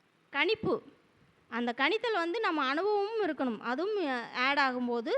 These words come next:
நம்மளுக்கு நல்ல ஒரு பலனை கொடுக்கும். இன்று சுந்தராஜ பெருமாள் அவ-, ஐயா அவர்களுக்கும், உயர் திரு கணியர் ஐயா அவர்களுக்கும், உயர் திரு ஈ-, ஈஸ்வரமூர்த்தி ஐயா அவர்களுக்கும் நன்றியை கூறுறேன். இன்றைய சிறப்பு கருத்தரங்கம்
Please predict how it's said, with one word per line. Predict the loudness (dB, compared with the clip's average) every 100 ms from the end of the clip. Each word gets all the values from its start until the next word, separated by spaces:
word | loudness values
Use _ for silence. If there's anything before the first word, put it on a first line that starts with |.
| -2 -4
நம்மளுக்கு | -2 0 0 0 -4 -4 -6
நல்ல | -4 0 2 2
ஒரு | 2
பலனை | 0 -2 0 -2
கொடுக்கும். | -2 -4 -4 -6 -12 _ _ _ -20 -20 _ _ _
இன்று | -6 -2 -2 -2 -2 -2 -6 -10
சுந்தராஜ | -6 2 2 2 0
பெருமாள் | -2 0 0 2
அவ-, | 2 0
ஐயா | -2 -2 2 2
அவர்களுக்கும், | 2 0 -2 -2 -6 -4
உயர் | -4 -2
திரு | -2 -2
கணியர் | -2 0 0 0
ஐயா | 0 0 0
அவர்களுக்கும், | 0 -2 -2 -4 -4 -2
உயர் | -4 -4
திரு | -2 -4
ஈ-, | -4 -8 -4
ஈஸ்வரமூர்த்தி | -2 -2 0 0 -2 -4
ஐயா | -4 -4 -2
அவர்களுக்கும் | -4 -4 -6 -4 -4
நன்றியை | -4 -4 -2 -4
கூறுறேன். | -4 -8 -6 -8 -8 -18 _ _
இன்றைய | 0 2 2 2 0 0 -2 -4 -8
சிறப்பு | -6 -4 -6
கருத்தரங்கம் | -4 -4 -2 -4 -2 -2